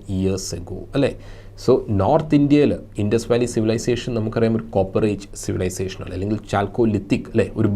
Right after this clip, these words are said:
ബ്രോൺസ് ഏജ് സിവിലൈസേഷൻ എന്ന് വേണമെങ്കിൽ പറയാം. So അവിടെ ഈ അയൺ ഏജ് എന്ന് വെച്ച് കഴിഞ്ഞാൽ വേദിക് സിവിലൈസേഷൻ്റെ സമയത്താണ്, അതായത് ഒരു വൺ തൗസൻഡ് ഫൈവ് ഹൺഡ്രഡ് ബി സി ഇക്ക് ശേഷമാണ് ഈ അയൺ ഏജ് തുടങ്ങുന്നത്. പക്ഷേ എന്ന് പറഞ്ഞാൽ ഇന്നേക്ക്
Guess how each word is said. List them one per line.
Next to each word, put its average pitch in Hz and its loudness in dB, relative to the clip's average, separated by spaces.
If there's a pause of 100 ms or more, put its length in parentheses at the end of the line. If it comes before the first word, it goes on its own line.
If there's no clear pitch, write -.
ബ്രോൺസ് 165 4
ഏജ് 123 -4
സിവിലൈസേഷൻ 101 0
എന്ന് 95 -4
വേണമെങ്കിൽ 92 -4
പറയാം. - -10 (1080)
So 147 8 (220)
അവിടെ 143 6 (140)
ഈ - 4 (260)
അയൺ 131 4
ഏജ് 127 0
എന്ന് 131 2
വെച്ച് 117 -2
കഴിഞ്ഞാൽ 117 2 (180)
വേദിക് 110 2
സിവിലൈസേഷൻ്റെ 107 0
സമയത്താണ്, 92 -4
അതായത് 101 -2 (500)
ഒരു 107 4 (120)
വൺ 107 4 (120)
തൗസൻഡ് 120 2
ഫൈവ് 104 4 (100)
ഹൺഡ്രഡ് 120 0 (200)
ബി 120 4 (120)
സി 110 2 (260)
ഇക്ക് - -4 (140)
ശേഷമാണ് 120 4 (280)
ഈ 107 2 (320)
അയൺ 120 6 (280)
ഏജ് 135 4
തുടങ്ങുന്നത്. 90 0
പക്ഷേ 143 0 (160)
എന്ന് 113 4
പറഞ്ഞാൽ 127 6 (240)
ഇന്നേക്ക് 135 2